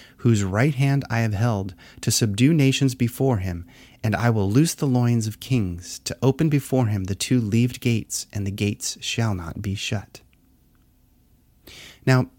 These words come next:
in the spiritual sense, the anointing carries with it the idea of being empowered by the Spirit of God himself, as if enveloped within or overcome by his Spirit.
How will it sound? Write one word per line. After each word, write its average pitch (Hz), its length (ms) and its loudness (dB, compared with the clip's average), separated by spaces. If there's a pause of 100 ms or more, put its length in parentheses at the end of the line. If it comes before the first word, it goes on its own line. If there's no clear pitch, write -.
in 143 100 4
the 131 80 4
spiritual 185 420 0
sense, - 440 -6 (380)
the 123 100 2
anointing 139 480 2
carries 127 400 0
with 110 180 0
it 120 160 -4
the 120 140 0
idea 110 340 2
of 101 220 -4
being 113 300 0
empowered 113 800 -2 (100)
by 104 120 -4
the 110 120 -2
Spirit 135 500 0
of 123 140 -2
God 113 280 0
himself, 107 640 -4 (420)
as 117 160 2
if 127 140 4
enveloped 123 500 2
within 110 540 2
or 101 280 -2
overcome 107 640 -2
by 95 140 -10
his 101 200 -4
Spirit. - 540 -4